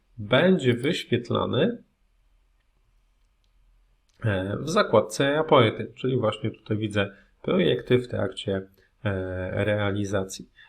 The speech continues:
E, mamy tutaj siedem projektów.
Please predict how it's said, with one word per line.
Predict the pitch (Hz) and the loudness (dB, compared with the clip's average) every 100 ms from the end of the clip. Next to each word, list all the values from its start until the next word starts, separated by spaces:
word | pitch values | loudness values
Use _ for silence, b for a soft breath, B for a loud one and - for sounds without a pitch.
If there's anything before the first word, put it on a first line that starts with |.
| _ | _
E, | - 98 95 92 95 | -4 -2 -2 -2 -2
mamy | 95 117 214 220 | -2 0 0 0
tutaj | 190 127 123 113 | 0 0 0 0
siedem | - 147 - 98 | 0 0 0 -2
projektów. | 98 98 92 87 - 123 185 190 | -4 -4 -4 -4 -6 -2 0 0